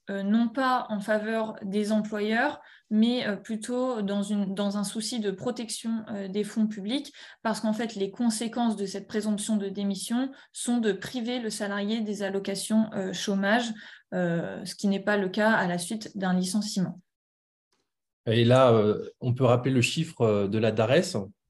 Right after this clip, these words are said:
Speaker 2: euh, qui était, euh, de cent vingt-trois mille abandons de poste, euh, au premier semestre deux mille vingt-deux.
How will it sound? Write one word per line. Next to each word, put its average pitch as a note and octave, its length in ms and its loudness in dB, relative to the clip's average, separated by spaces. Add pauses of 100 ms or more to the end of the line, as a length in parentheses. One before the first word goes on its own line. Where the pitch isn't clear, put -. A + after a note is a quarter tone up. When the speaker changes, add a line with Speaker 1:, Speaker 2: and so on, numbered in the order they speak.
(160)
Speaker 2:
euh, F#2 760 -2
qui - 120 -12
était, A#2 260 4
euh, G2+ 140 8
de G2 160 2
cent A2 220 2
vingt-trois C#3 380 4
mille C#3 380 2
abandons A#2+ 640 0
de G#2+ 140 -6
poste, C#3 480 2 (300)
euh, F#2+ 300 -2
au A#2+ 160 0
premier C3+ 340 2
semestre B2 580 4
deux A#2 140 6
mille B2+ 160 8
vingt-deux. B2 400 6